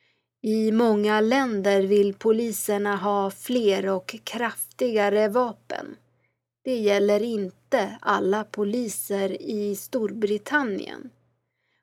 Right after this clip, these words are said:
Poliserna som vaktar gatorna i London vill inte ha vapen. "Vi är poliser utan vapen.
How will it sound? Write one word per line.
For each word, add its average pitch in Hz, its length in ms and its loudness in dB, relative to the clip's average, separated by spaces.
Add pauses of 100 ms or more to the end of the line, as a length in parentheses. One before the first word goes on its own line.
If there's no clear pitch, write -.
(160)
Poliserna 202 760 -2
som 208 300 -4
vaktar 247 580 0
gatorna 202 960 -2
i 220 240 -4
London 202 760 0 (300)
vill 196 320 -4
inte 220 540 -6
ha 190 360 -4
vapen. 214 680 -4 (1080)
"Vi 220 360 0
är 208 260 -4
poliser 220 720 0
utan 202 720 -2
vapen. - 640 -8